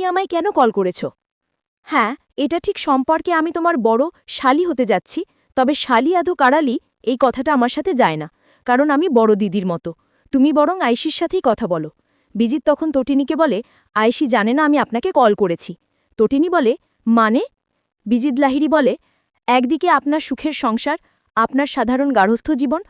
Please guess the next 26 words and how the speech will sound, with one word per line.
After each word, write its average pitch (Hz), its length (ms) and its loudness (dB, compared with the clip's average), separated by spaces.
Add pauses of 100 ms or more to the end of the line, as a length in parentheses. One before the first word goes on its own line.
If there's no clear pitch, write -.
(240)
অন্যদিকে 311 460 2
লক্ষণরেখা 311 580 0
পেরোলেই 277 460 2 (280)
এই 254 200 0
বিজিত 233 360 -2
লাহিড়ী 240 320 0 (280)
আর 233 140 2 (100)
তনি।" 277 280 2 (800)
তটিনী 269 340 2
বলে, 339 240 0 (580)
"শোনো 302 320 2
বিজিত, 196 300 0 (340)
একটা 233 280 -2
কথা 311 180 0
মনে 254 240 4
রেখো, 185 220 -6 (380)
লক্ষণরেখার 302 680 0
এক 247 160 0
পাশে 285 220 -4
থাকে 302 220 -4
সীতা 262 320 0
মা, 170 140 -4 (260)
অন্য 254 260 4
পাশে 240 240 -2
থাকে 262 220 -6
রাবণ। 185 320 0